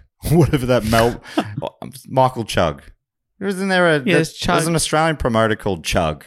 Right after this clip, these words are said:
Speaker 1: Entertainment.
Speaker 2: Mm.
Speaker 1: Get Chug on board.
Speaker 2: Get Chug on to
Speaker 1: If
Speaker 2: it.
Speaker 3: Chuggy.
Speaker 1: Get Chug on. If we can all pitch in, get Chug the rights to Woodstock, then I reckon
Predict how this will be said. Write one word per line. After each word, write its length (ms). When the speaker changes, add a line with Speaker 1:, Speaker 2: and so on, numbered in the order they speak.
Speaker 1:
Entertainment. 680
Speaker 2:
Mm. 360
Speaker 1:
Get 220
Chug 340
on 200
board. 360
Speaker 2:
Get 220
Chug 300
on 180
to 60
Speaker 1:
If 80
Speaker 2:
it. 20
Speaker 3:
Chuggy. 560
Speaker 1:
Get 180
Chug 360
on. 260
If 140
we 100
can 140
all 160
pitch 360
in, 440
get 180
Chug 300
the 100
rights 320
to 80
Woodstock, 720
then 320
I 100
reckon 560